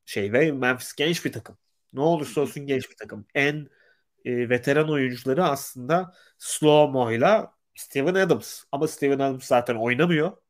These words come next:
Speaker 2: Slow-mo da bitik yani şu an.
Speaker 1: Slow-mo bitik ve Slow-mo, e, yapısal olarak, e, Brandon Clark ki Brandon, Brandon Clark şu an herhalde şeyin en iyi uzunu diyebiliriz Memphis'in.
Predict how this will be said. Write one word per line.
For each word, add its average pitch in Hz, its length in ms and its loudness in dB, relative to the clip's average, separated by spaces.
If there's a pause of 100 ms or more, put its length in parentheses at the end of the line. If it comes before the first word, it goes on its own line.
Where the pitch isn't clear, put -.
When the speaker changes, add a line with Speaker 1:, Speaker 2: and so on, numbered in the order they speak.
(300)
Speaker 2:
Slow-mo 147 560 0
da 190 180 6
bitik - 360 -10
yani 113 260 -4
şu - 220 -10
an. 170 120 -2 (460)
Speaker 1:
Slow-mo 139 480 6
bitik 135 460 -4
ve 156 100 2
Slow-mo, 196 840 0 (560)
e, 131 80 -6
yapısal 123 600 0
olarak, 170 640 -2 (880)
e, 117 460 -6
Brandon 180 420 -2 (100)
Clark - 460 -4 (140)
ki 135 180 -6
Brandon, 147 400 2 (220)
Brandon 139 460 -4
Clark 127 240 -2 (140)
şu 127 140 -6
an 113 220 -10 (500)
herhalde 113 460 0
şeyin 117 480 -4
en 143 120 -4
iyi 123 200 -4
uzunu 127 460 -6
diyebiliriz 123 800 -4
Memphis'in. 120 560 -8